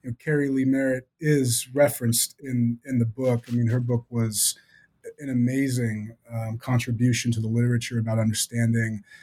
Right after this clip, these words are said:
you know, white people who were not slaveholders within the antebellum South. And so the, the book is referenced, but I, I haven't had much of a conversation about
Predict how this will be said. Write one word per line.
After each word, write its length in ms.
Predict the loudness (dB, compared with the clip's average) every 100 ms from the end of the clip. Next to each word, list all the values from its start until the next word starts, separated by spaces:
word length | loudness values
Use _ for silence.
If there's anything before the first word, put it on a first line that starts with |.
| -20 _
you 80 | -4
know, 80 | -4 -2
white 300 | 0 2 2
people 240 | 0 0
who 100 | 0
were 140 | 2 4
not 320 | 4 2 -4
slaveholders 880 | 2 2 2 -4 -16 _ -12 -4 0
within 380 | 0 0 2
the 100 | 2
antebellum 460 | 2 -2 -4 -4 -2
South. 420 | -2 0 0 -2 -8 -20 -16 -8
And 160 | -4
so 440 | 0 2 0 -2 -8 _
the, 220 | -2 -2
the 140 | -2 0
book 240 | 0 0
is 160 | -2 0
referenced, 480 | 0 0 -2 -2
but 80 | -2
I, 140 | -2 0
I 40 |
haven't 240 | 0 2 2
had 340 | 0 0 -2 -6 _
much 300 | 2 2 4
of 80 | 0
a 80 | 0
conversation 800 | 0 2 2 2 0 -2 -2 0
about 440 | 0 0 0 -2